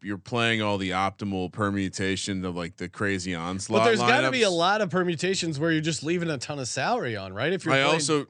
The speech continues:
Speaker 1: I, yeah, I think you're also probably not, like, you're probably limiting yourself to, I, I would imagine you don't wanna play all the quarterbacks. I would imagine you want to, yeah, I, I don't,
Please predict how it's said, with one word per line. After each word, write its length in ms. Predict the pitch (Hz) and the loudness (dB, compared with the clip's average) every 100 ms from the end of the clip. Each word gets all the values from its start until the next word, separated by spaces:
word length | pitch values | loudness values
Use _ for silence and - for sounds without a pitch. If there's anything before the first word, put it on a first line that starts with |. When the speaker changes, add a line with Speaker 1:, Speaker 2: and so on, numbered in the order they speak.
| - | 0
Speaker 1:
I, 100 | 123 | 0
yeah, 300 | 123 117 92 | 4 2 2
I 100 | 101 | 0
think 280 | 110 117 104 | 0 0 -2
you're 200 | 98 - | -2 0
also 360 | 101 101 110 | 0 0 -2
probably 440 | 87 104 101 110 120 | -4 0 2 2 0
not, 300 | 113 110 - _ | 2 0 -4 _
like, 260 | 107 101 87 | -6 -6 -2
you're 120 | 117 | -2
probably 420 | 101 131 127 127 | 2 2 4 0
limiting 460 | 113 117 120 113 107 | 2 2 2 0 -2
yourself 460 | 101 - 104 95 | -4 -2 -2 -2
to, 160 | - 90 | -6 -6
I, 140 | 104 131 - | -4 -4 -2
I 100 | 220 | -2
would 140 | 339 | -2
imagine 420 | 254 247 269 196 | -2 -2 0 -2
you 120 | 135 | 0
don't 220 | 127 151 123 | 2 2 2
wanna 280 | 131 160 | 2 0
play 180 | 117 101 | -2 -4
all 160 | 92 85 | -4 -6
the 100 | 85 | -8
quarterbacks. 680 | 95 85 82 82 92 101 - _ _ _ | -8 -8 -6 -4 -4 -6 -16 _ _ _
I 80 | 131 | 0
would 140 | 143 | 2
imagine 480 | 143 156 170 160 151 | 4 2 2 0 0
you 120 | 131 | 2
want 320 | 123 127 127 - | 2 2 0 -4
to, 540 | 131 123 123 117 101 90 _ _ _ _ _ _ _ _ _ - | -2 0 0 0 -4 -12 _ _ _ _ _ _ _ _ _ -4
yeah, 180 | 98 90 | 0 2
I, 240 | 92 104 | 2 2
I 40 | |
don't, 220 | 127 113 | 2 0